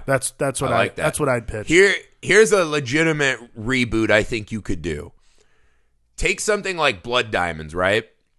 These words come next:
Speaker 2: So we have some, like, colonizers repressing a small village. Some young, young people in the village, a family tries to escape, right?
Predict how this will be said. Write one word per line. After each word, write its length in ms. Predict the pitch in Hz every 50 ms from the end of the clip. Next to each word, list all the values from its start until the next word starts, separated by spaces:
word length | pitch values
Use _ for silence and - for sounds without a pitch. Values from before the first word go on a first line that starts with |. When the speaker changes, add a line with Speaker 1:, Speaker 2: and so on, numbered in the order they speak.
| _ _ _ _ _ _
Speaker 2:
So 160 | - - 139
we 140 | 139 143 131
have 300 | 143 147 151 156 151 151
some, 140 | - 147
like, 260 | 135 135 131 127 - -
colonizers 1300 | - - 135 143 147 151 147 139 139 139 139 139 120 143 139 135 131 131 131 135 127 - - - - - -
repressing 600 | - 113 107 - - 139 139 135 - 147 139 131
a 60 | 127
small 360 | 120 - - 127 123 123 123 117
village. 580 | 110 117 117 113 117 113 113 110 107 - - - _ _ _ _ _ _ _ _ _ _ _ _
Some 340 | - - - - 151 143 139
young, 440 | 135 143 147 147 151 151 147 147 143 - _ _
young 320 | - 123 131 143 156 156 143
people 360 | - 147 143 - 135 139 135
in 120 | 135 131
the 60 | 127
village, 400 | 117 113 127 127 131 131 127 117
a 60 | 110 98
family 460 | - - 147 143 143 143 139 135 131
tries 400 | 110 - 143 127 127 127 - -
to 140 | - 120 117
escape, 520 | 110 - - - - 120 117 120 120 -
right? 360 | 139 139 135 139 143 160 -